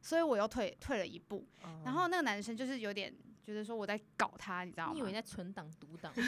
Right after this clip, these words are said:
Speaker 3: <laughs> 打电脑，打王前读档回去。
Speaker 1: 可是两天，反正就两天后我就拒绝他嘛，我就说：“那我们先变回朋友。”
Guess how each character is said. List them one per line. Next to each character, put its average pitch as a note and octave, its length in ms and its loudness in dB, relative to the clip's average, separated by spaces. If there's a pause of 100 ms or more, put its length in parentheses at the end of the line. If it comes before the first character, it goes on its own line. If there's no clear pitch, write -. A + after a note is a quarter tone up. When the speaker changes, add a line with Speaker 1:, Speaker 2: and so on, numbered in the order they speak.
(520)
Speaker 3:
<laughs> G#4 580 -4
打 - 100 -8 (160)
电 G3+ 220 -4
脑， E3+ 300 -6
打 G3 200 4
王 F#3+ 200 0
前 G#3 340 -6
读 F#3+ 180 -12
档 F3+ 180 -6 (100)
回 G#3 220 -8
去。 B3 300 -8 (400)
Speaker 1:
可 B3+ 100 -2
是 G4 140 2
两 C4 180 2
天， C4+ 320 -2 (140)
反 D4 160 2
正 F4 180 -2
就 C#4 80 -12 (120)
两 G#3+ 180 -2
天 C4 140 0
后 D4+ 100 2
我 G#3 80 0
就 G#3+ 160 -6
拒 G#3+ 240 -12
绝 - 140 -8
他 E3+ 240 -10
嘛， E3+ 100 -10
我 F3+ 60 -12
就 G#3 40 -10
说 - 200 -6
：“那 E4 100 2
我 B3 40 0
们 F#3+ 100 -8
先 G3 160 -8
变 G3 180 -4
回 F#3+ 100 -6
朋 - 160 -12 (120)
友。” - 120 -10